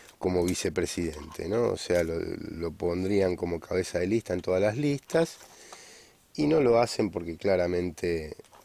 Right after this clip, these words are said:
eh, hay cuestiones que ellos mismos saben que utilizan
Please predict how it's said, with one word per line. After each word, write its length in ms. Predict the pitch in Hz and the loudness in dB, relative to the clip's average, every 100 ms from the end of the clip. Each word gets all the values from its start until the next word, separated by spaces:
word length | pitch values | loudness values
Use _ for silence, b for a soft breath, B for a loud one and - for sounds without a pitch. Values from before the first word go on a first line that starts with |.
| - | -16
eh, 500 | - 50 - - 101 - _ _ - - - B B B B B B B B - - - - - - - B B B B B B B - - _ _ _ - _ _ - - - - _ _ _ - | -10 -10 -10 -12 -16 -20 _ _ -20 -20 -20 B B B B B B B B -18 -18 -20 -18 -18 -18 -16 B B B B B B B -20 -20 _ _ _ -20 _ _ -20 -18 -18 -20 _ _ _ -2
hay 120 | 107 | 0
cuestiones 540 | 101 95 - 98 95 92 | 2 -2 0 2 2 0
que 280 | - 80 - _ _ _ _ _ _ _ _ - - _ _ _ _ - | -4 -6 -8 _ _ _ _ _ _ _ _ -18 -18 _ _ _ _ -8
ellos 300 | 95 104 87 | -4 -6 -6
mismos 380 | 95 92 85 | -8 -6 -6
saben 360 | - 85 80 82 | -4 -6 -6 -8
que 140 | - | -8
utilizan 760 | 85 - 85 87 - 95 85 82 | -8 -8 -8 -8 -6 -6 -6 -8